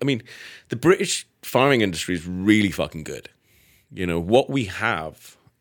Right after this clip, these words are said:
in this, in this country is, is super low amounts of methane. You know, if you look at, and I've put a graph on the internet, where the methane levels are now down at almost zero,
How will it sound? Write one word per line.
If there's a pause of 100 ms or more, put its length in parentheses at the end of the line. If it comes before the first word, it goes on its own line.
in
this, (560)
in
this
country
is, (960)
is (600)
super
low (220)
amounts
of
methane. (680)
You
know,
if
you
look
at,
and
I've
put
a
graph
on
the
internet,
where
the
methane
levels
are
now (100)
down
at
almost
zero,